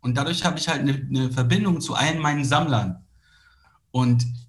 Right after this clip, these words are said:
die kann ich dann immer wieder bespielen. Ich kann denen zum Beispiel eine Message schicken, ich kann denen einen neuen N F T schicken, ich kann denen ein Poster zu einem anderen Event schicken.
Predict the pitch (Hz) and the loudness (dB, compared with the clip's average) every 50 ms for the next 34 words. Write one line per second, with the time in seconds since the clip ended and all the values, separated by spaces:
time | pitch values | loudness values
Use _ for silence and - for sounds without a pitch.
0 | _ - 165 165 202 202 196 185 180 190 175 165 - 175 170 160 147 151 143 143 | _ -6 -4 0 0 0 2 2 2 2 0 0 2 0 0 0 0 -2 0 0
1 | 127 120 120 127 120 - - - 220 247 190 151 147 139 143 - 156 143 143 135 | 0 0 2 2 2 2 0 0 -2 0 0 0 0 -2 -2 -2 -2 -2 0 -2
2 | 131 - 139 131 123 123 131 120 123 123 143 170 175 - 180 - - - 165 - | -2 0 -2 -2 -2 -2 0 2 2 2 2 2 0 -2 -4 -6 -6 -6 -6 -6
3 | - 151 151 139 143 - 143 135 127 127 123 123 120 117 117 - - - - 123 | -4 -6 -4 -6 -4 -4 -2 -2 -2 0 0 0 0 0 -2 -4 -8 -6 0 2
4 | 117 120 143 165 175 170 170 151 156 156 156 156 - 165 156 151 156 - 156 147 | 4 4 4 4 4 2 2 0 -2 -4 -6 -6 -6 -6 -4 -4 -4 -4 -6 -6
5 | 156 151 151 147 135 131 - - 127 123 120 117 113 113 - - 160 160 165 - | -6 -6 -4 -4 -4 -6 -4 -4 -4 -2 0 -2 -2 -4 -6 -8 -6 -6 -6 -6
6 | - 151 147 - - 131 127 123 120 120 120 120 120 120 120 120 113 113 123 165 | -6 -8 -10 -10 -6 -4 -2 -2 0 0 2 2 2 2 2 2 0 -2 0 0
7 | 180 180 175 - 175 175 - - 165 160 160 - | 0 0 0 -2 -4 -6 -4 -6 -6 -6 -6 -8